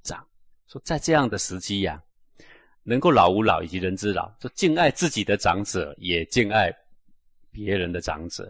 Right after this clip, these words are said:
啊，叫老吾老以及人之老，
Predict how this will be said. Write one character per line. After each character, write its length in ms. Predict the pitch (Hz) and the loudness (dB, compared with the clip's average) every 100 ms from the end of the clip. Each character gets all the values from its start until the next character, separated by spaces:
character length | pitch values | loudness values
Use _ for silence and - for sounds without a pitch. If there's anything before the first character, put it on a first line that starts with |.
| - | -16
啊， 60 | 110 _ _ - _ _ | -20 _ _ -20 _ _
叫 160 | 95 | -6
老 220 | 90 80 | -4 -4
吾 160 | 80 98 | -2 0
老 220 | 98 80 | 0 0
以 80 | 82 | -6
及 140 | 82 | -8
人 180 | 82 85 | -8 -6
之 120 | 92 | -6
老， 240 | 101 82 | -6 -6